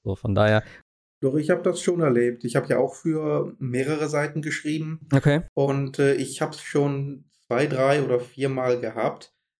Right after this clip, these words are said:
Speaker 2: dass dann meine Fazits, äh, entschärft wurden.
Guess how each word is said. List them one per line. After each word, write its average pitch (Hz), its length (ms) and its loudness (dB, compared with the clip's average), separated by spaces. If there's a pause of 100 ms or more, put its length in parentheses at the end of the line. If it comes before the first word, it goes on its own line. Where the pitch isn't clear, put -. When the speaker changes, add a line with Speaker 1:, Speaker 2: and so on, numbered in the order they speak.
(180)
Speaker 2:
dass 127 160 0
dann 123 160 2
meine 120 260 0
Fazits, 127 760 -2
äh, 123 200 2
entschärft 120 760 -2
wurden. 151 520 -4